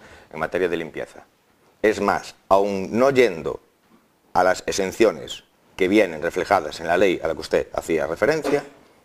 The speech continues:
también había la posibilidad de justificar una serie de contrataciones las cuales siempre se demuestre que existía una habitualidad en el tiempo. Existía. Creo que no es del año pasado,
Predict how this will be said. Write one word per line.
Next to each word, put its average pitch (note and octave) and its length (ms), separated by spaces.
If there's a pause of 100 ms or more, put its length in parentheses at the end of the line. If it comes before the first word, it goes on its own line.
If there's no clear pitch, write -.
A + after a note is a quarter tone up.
(140)
también A2 340
había G#2 200
la F#2+ 160
posibilidad F#2+ 560
de E2 80
justificar F#2 680 (360)
una A2 200
serie G2 160
de F2+ 60
contrataciones F#2+ 680 (960)
las - 180
cuales C3 540
siempre B2+ 460
se - 100
demuestre A2+ 640
que F#2 120
existía A2+ 680
una G#2+ 400
habitualidad F2+ 720 (160)
en F#2+ 180
el E2 120
tiempo. - 400 (640)
Existía. - 560 (880)
Creo C2+ 180
que C#2 100
no C#2+ 120
es C#2 240
del D2 120
año C#2 140
pasado, C3+ 440